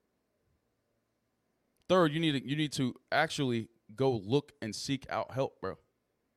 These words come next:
Now, for me, I didn't, I didn't go, like, professionally or nothing. There's this dude, um, it's called The Addiction Mindset. And I'll show you. It's this dude right here. So I, I had a, uh, a vape addiction, and I had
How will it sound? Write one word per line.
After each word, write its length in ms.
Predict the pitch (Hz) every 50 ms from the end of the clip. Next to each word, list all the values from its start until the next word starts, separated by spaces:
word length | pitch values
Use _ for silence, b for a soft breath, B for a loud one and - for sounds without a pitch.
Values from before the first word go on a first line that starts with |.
| _ _ _ _ _ _ _ _ _ _ _ -
Now, 140 | - 123 120
for 140 | - 123 131
me, 180 | 156 170 156
I 100 | 143 151
didn't, 180 | 165 170 - -
I 80 | - 143
didn't 220 | 151 160 117 127
go, 180 | 110 131 143 143
like, 220 | 135 123 110 -
professionally 480 | - 110 - 131 135 131 - 117 107 101
or 60 | 98
nothing. 180 | 95 82 90 101
There's 180 | 110 117 110
this 140 | 110 110 104
dude, 340 | 104 117 123 120 117 104 - - _ _ _ _ _ _
um, 420 | 101 104 104 98 95 95 90 85 80 _ _ _ _ _ _
it's 100 | - -
called 220 | - 139 135 120
The 100 | 117 110
Addiction 420 | 101 90 120 117 110 - 127 113 110
Mindset. 520 | 110 110 110 101 95 - - 90 82 67 - _ _ _ _ _ _ _ _ _ _ _ _ _ _ _ _ -
And 100 | - 101
I'll 60 | 101
show 240 | - - - 104 101
you. 240 | 95 92 92 87 120 - _ _
It's 160 | - 101 101
this 160 | 107 131 127
dude 180 | - 139 135 117
right 200 | 113 120 120 92
here. 260 | 117 117 107 98 90 - - _ _ _ _ _ _ _ _ _ _ _ _ _ _ _ _ _ _ _ _ _ _
So 200 | - - 123 120
I, 220 | 82 120 151 156 -
I 160 | - 98 139 151
had 180 | 160 147 131
a, 240 | 123 113 110 104 98 - _ _ _ - -
uh, 280 | 104 107 101 98 98 - -
a 140 | - 98 90
vape 320 | 85 95 110 123 127 -
addiction, 520 | 117 110 123 120 117 - 135 131 127 117 -
and 160 | - 123 127
I 80 | 127 113
had 280 | 113 113 107 104 92